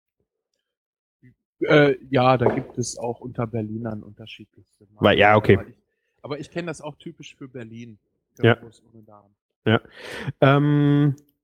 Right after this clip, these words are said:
Speaker 2: ich hab's gemacht mit dem, äh, mit der KitchenAid. Äh, hab ich einen Wurstaufsatz, glaub ich, für den Fleischwolf, äh, wo du dann halt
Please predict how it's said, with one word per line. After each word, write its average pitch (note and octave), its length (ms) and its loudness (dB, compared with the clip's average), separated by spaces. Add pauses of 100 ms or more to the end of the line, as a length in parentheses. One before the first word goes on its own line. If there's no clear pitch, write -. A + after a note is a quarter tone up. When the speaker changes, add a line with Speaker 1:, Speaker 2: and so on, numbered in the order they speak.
(120)
Speaker 2:
ich E3+ 120 4
hab's - 140 2
gemacht F#3 340 0
mit D#3+ 160 0
dem, C3+ 720 2
äh, C3 180 2
mit B2+ 140 0
der - 80 -2
KitchenAid. F3 600 0 (300)
Äh, C3 320 6
hab C#3 80 4
ich C3+ 140 -2
einen A#2+ 240 -2
Wurstaufsatz, C#3+ 920 2
glaub C#3 140 2
ich, C3 120 -4
für - 80 -2
den C3+ 100 0
Fleischwolf, D#3 760 2 (560)
äh, C3 340 2 (580)
wo C#3 120 6
du C3 60 6
dann C3+ 200 6
halt C3 300 2